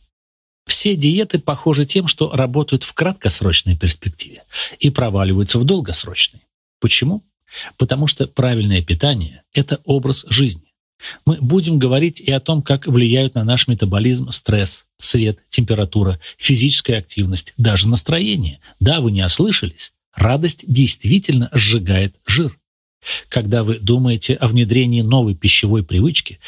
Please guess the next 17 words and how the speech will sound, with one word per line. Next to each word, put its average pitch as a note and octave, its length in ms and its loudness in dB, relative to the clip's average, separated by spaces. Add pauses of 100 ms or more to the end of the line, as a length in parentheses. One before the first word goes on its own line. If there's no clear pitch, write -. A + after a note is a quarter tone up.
(200)
подумайте, D#3 720 -2
сможете F#3+ 560 0
ли D#3 80 2
вы E3 100 2
придерживаться C#3+ 680 0
её D3+ 220 2
всё - 240 0
время. E3+ 360 -8 (360)
Если G2 340 0
нет, G2 300 0 (140)
то A#2 140 -2
вам G#2 180 0
лучше B2+ 240 0
взять C3 240 -2
планку G#2 380 -2
чуть D#3+ 200 -2
ниже. B2 360 0